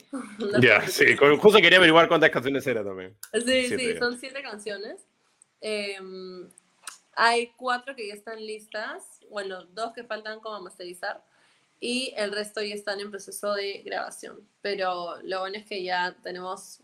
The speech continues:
Speaker 1: un poco más de, casi la mitad, ah, terminado, ¿no?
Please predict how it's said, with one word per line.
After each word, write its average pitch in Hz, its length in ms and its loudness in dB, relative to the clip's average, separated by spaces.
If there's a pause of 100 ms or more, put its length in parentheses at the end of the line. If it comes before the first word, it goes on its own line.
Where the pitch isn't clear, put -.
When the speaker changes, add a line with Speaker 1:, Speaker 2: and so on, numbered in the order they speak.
Speaker 1:
un 196 100 -20
poco 190 180 -10
más 190 160 -12
de, 196 360 -14
casi 240 200 -4
la 240 120 -8
mitad, 190 280 -8 (440)
ah, 185 400 -6
terminado, 180 580 -16
¿no? - 200 -20